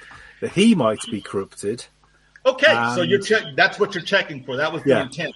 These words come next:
Speaker 2: of stealing
Speaker 1: Yeah.
Speaker 2: the hat. Okay, so this is what happens. When one of you, the Fahirinka,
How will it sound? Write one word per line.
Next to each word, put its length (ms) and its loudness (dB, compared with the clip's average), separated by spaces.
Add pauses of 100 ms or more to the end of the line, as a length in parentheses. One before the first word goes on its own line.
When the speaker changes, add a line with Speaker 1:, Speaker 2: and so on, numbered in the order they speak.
Speaker 2:
of 60 -20
stealing 240 -4
Speaker 1:
Yeah. 80 2
Speaker 2:
the 60 -4
hat. 240 -4 (280)
Okay, 440 2 (180)
so 140 -2
this 200 -2
is 100 -12
what 140 0
happens. 460 -6 (1120)
When 560 0
one 180 0
of 140 -6
you, 280 0
the 100 -8
Fahirinka, 840 -2